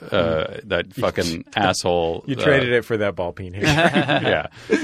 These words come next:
Speaker 1: That guy fleeced me. But, uh, I don't know if you remember season one of Never Not Funny, I talked about my dream of making, uh, what's, what I call Burger Za,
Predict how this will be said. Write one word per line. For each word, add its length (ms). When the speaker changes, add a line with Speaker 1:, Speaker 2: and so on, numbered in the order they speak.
Speaker 1:
That 180
guy 560
fleeced 460
me. 180
But, 160
uh, 400
I 200
don't 160
know 140
if 100
you 100
remember 640
season 540
one 160
of 60
Never 180
Not 120
Funny, 220
I 80
talked 240
about 240
my 120
dream 360
of 140
making, 560
uh, 300
what's, 280
what 160
I 80
call 200
Burger 360
Za, 340